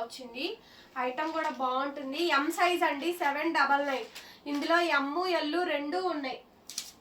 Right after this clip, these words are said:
ఎం సైజు ఉంది, ఎల్ సైజు ఉంది. ఇదిగోండి, ఎం సైజు ఉంది,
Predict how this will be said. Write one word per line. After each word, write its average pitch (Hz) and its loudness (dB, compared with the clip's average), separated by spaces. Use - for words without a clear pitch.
ఎం 285 -2
సైజు 339 2
ఉంది, 339 -4
ఎల్ 294 0
సైజు 330 4
ఉంది. 247 -8
ఇదిగోండి, 247 -4
ఎం 277 0
సైజు 330 2
ఉంది, 311 0